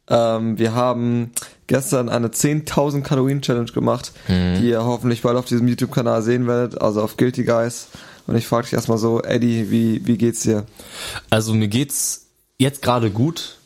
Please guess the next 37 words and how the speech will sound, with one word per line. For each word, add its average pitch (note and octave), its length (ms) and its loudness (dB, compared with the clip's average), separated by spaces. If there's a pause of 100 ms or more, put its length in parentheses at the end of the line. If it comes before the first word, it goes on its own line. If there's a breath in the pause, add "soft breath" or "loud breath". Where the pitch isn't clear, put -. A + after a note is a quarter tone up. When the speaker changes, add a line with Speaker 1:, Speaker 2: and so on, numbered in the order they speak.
Speaker 2:
Also A2+ 260 2
irgendwie A#2 240 0
so, G#2+ 340 2 (240)
jetzt A2 200 2
wo A#2 40 2
wir G#2+ 60 2
es F#2+ 100 -2
hingesetzt A#2 400 0
haben A#2 220 2
und G2+ 160 2
um G#2 120 0
diesen G#2 200 0
Podcast A2+ 320 -2
aufzunehmen, G#2 420 0
ist, - 380 -8
geht's G#2+ 180 -2
mir G#2+ 60 0
direkt G#2 180 -2
besser. B2+ 360 0 (580 loud breath)
Aber G#2+ 160 2
mir G#2+ 100 0
ging's G#2 200 0
die G2+ 80 -4
ganze G2 200 0
Speaker 1:
Ja, A2 140 2
Speaker 2:
Zeit G#2+ 100 -4
über G2+ 120 0
Speaker 1:
wegen A2+ 120 2
Speaker 2:
Scheiße. G2+ 320 -2
Speaker 1:
diesem, G2+ 60 -4
jedem A2+ 320 2
geht's - 160 -4
mit G2+ 160 0
dem F#2+ 80 0
Podcast G2 360 -2
einfach A#2+ 180 -6
besser. - 360 -4